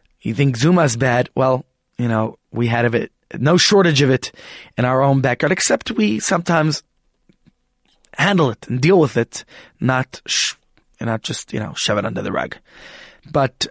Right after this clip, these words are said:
this led to further decline in the community. You could just imagine what was going on then.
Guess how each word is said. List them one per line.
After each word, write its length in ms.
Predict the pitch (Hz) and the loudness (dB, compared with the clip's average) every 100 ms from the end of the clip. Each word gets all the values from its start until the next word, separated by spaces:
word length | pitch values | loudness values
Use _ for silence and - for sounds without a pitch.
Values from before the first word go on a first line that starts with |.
| _ _ _ _ _ _ | _ _ _ _ _ _
this 580 | 131 123 165 185 - - 120 | -6 0 2 4 0 -2 -2
led 360 | 127 127 123 | 2 4 2
to 180 | - - | -2 -14
further 400 | - 127 131 120 | -8 -2 -2 -2
decline 420 | 113 - 110 107 | -6 -6 -4 -4
in 80 | 107 | -4
the 60 | - | -8
community. 520 | 117 107 104 101 - _ - - _ - | -8 -6 -6 -10 -14 _ -20 -20 _ -10
You 80 | |
could 100 | 120 | -6
just 200 | 127 - | -6 -6
imagine 540 | 117 113 113 110 110 - - | -4 -2 -2 -2 -4 -6 -8
what 200 | 113 117 | -6 -2
was 160 | 120 | -4
going 300 | 104 117 107 | -4 -4 -4
on 200 | 101 101 | -4 -4
then. 280 | 101 98 101 | -6 -6 -8